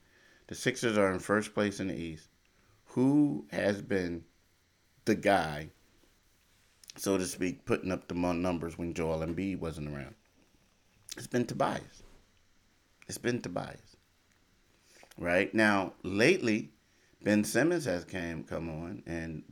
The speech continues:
Ben Simmons is you know, doing the stuff on the defensive end. He's been, been, like, uh, a multifaceted player, they say. You know, he's doing a lot of those things, but Tobias has been the offensive guy,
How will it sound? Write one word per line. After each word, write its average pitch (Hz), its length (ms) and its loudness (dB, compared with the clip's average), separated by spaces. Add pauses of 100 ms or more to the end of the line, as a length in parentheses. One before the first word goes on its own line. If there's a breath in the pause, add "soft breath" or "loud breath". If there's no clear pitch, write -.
Ben 101 200 2
Simmons 98 360 0
is 85 220 -6 (440 soft breath)
you 95 80 -4
know, 95 100 4
doing 92 260 0
the 92 80 -2
stuff 92 280 -2
on 90 100 -2
the 87 60 0
defensive 78 640 -6
end. 80 260 -4
He's 80 140 -6
been, 80 480 -6
been, 82 240 -4
like, 80 240 -6 (640 soft breath)
uh, 76 300 -2
a 78 60 -6
multifaceted 87 1120 -2
player, 80 420 -2
they 80 160 -6
say. 78 420 -6 (440 soft breath)
You 82 80 -6
know, 87 40 -6
he's 90 140 -6
doing 92 280 -4
a 82 60 -2
lot 85 240 -2
of 82 80 -4
those 80 200 -6
things, 135 340 -4
but - 180 -12
Tobias 117 440 -6
has 90 100 -10
been 87 200 -6
the 87 80 -4
offensive 95 540 -6
guy, - 180 -18